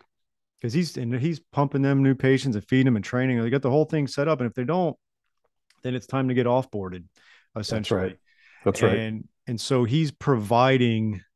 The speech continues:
Speaker 1: uh, and, and, and his docs are doing it. And his, so he's providing that path to a hundred, right? Which I, I kinda liked. I, I thought that was well planned out. And, and, you know, you are really kinda spearheading,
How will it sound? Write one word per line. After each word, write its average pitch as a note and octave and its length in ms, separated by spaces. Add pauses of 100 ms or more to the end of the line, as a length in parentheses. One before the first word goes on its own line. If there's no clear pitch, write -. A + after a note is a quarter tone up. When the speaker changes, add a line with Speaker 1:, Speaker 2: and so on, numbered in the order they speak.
(100)
Speaker 1:
uh, G#2 300
and, B2+ 200
and, B2 320
and B2 160
his C#3 120
docs D#3 280
are C3 60
doing C3+ 240
it. G2+ 60
And A2 100
his, G#2+ 180
so A#2+ 160
he's A#2 140
providing C#3 500
that A#2 240 (200)
path A2+ 580 (560)
to A2 180
a G2+ 40
hundred, G#2+ 480 (100)
right? G#2 260
Which A2 180
I, C#3 200
I C#3 80
kinda D#3 200
liked. G2+ 360
I, G2+ 40 (160)
I A2 80
thought A#2+ 200
that A#2+ 140
was G#2+ 300 (1080)
well A#2+ 320
planned A2 420
out. A#2 480
And, A#2 360
and, A2+ 380 (380)
you B2+ 140
know, A#2 100
you D#3 580
are A#2+ 220
really B2+ 560
kinda A2+ 220
spearheading, A2 840